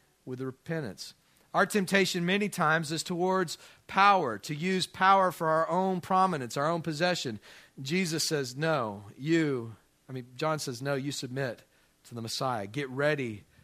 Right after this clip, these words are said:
for God to rule."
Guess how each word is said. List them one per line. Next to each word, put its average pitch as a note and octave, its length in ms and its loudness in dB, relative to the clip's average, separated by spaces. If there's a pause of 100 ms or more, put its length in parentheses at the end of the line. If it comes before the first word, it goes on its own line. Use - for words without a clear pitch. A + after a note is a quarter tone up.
(500)
for - 160 -14
God A2+ 600 0 (380)
to A2+ 100 -12
rule." G2 400 -6